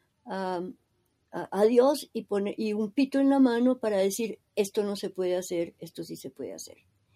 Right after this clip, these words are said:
Otra cosa diferente es que las religiones, em, o, o como el, eh,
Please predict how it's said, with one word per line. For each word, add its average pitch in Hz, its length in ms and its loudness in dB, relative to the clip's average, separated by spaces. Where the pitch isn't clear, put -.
Otra 302 380 4
cosa 254 400 2
diferente 190 760 -2
es - 140 -10
que 208 120 -8
las 202 160 -6
religiones, 185 920 -2
em, 208 360 0
o, 196 200 -2
o 190 160 -6
como 180 320 -4
el, 175 140 -2
eh, 147 160 -6